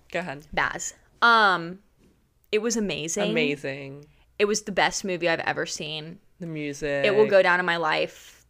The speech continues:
Speaker 2: as top five.
Speaker 1: Top.
Speaker 2: Potentially top
Speaker 1: Top.
Speaker 2: three.
Speaker 1: Yeah. No words.
Speaker 2: Ama-,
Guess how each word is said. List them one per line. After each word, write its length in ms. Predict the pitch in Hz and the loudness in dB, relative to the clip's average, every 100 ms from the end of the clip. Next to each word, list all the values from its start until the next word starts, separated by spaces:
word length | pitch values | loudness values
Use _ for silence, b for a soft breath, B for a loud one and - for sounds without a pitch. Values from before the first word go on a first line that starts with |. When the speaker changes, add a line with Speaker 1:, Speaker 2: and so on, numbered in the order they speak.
| _ - | _ 0
Speaker 2:
as 180 | 175 - | 0 0
top 280 | 196 151 | -2 -2
five. 340 | - 131 143 147 | -2 -4 -2 -2
Speaker 1:
Top. 640 | 240 190 156 143 - - | 2 4 4 2 -2 -4
Speaker 2:
Potentially 500 | - 226 202 208 185 | -4 0 -2 0 0
top 100 | 147 160 - | 4 4 2
Speaker 1:
Top. 80 | - | -2
Speaker 2:
three. 280 | 147 131 160 | -4 -4 -4
Speaker 1:
Yeah. 460 | 160 143 131 131 156 - b b b b b b b b _ _ _ _ _ _ _ _ _ _ _ - - - _ _ _ _ _ 175 | -2 0 -2 -6 -10 -20 b b b b b b b b _ _ _ _ _ _ _ _ _ _ _ -14 -14 -18 _ _ _ _ _ -8
No 220 | 165 143 | -4 -4
words. 580 | 131 131 147 156 - - | -4 -6 -10 -16 -12 -2
Speaker 2:
Ama-, 240 | 220 208 | 0 0